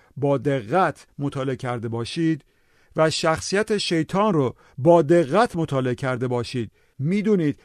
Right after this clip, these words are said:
که شیطان اصلاً انسجام نداره و کارهای او اصلاً هماهنگ نیست. دلیلش اینه که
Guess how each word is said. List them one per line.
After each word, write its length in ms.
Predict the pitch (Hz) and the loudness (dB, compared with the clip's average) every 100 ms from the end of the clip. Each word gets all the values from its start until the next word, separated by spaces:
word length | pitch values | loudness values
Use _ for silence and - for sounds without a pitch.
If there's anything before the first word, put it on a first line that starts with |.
| - | -4
که 120 | 175 | -4
شیطان 720 | - 175 160 - 220 220 202 | 0 0 -2 -2 -2 -2 -2
اصلاً 520 | - 156 - 196 214 214 | -4 -4 -4 -4 -4 -2
انسجام 720 | 165 151 - 156 180 208 196 | -2 -2 -2 2 6 6 4
نداره 460 | 202 208 190 196 175 - - | 0 0 2 2 0 -6 -8
و 80 | |
کارهای 840 | 143 - 151 156 143 143 208 196 147 | -6 -4 0 0 0 -2 -2 -2 -4
او 480 | - 226 220 202 - _ - | -4 -4 0 0 -2 _ -6
اصلاً 460 | 175 - 208 214 - - | -6 -4 -2 -2 -2 -6
هماهنگ 680 | 160 165 160 147 180 185 | -2 0 2 4 2 2
نیست. 440 | 151 113 - - _ _ _ _ _ _ _ _ _ _ _ _ - | 0 -2 -6 -16 _ _ _ _ _ _ _ _ _ _ _ _ 0
دلیلش 640 | 165 175 262 220 143 - | 2 2 4 4 2 0
اینه 240 | 226 226 | -4 -4
که 400 | - 139 135 170 | -4 -4 -2 -2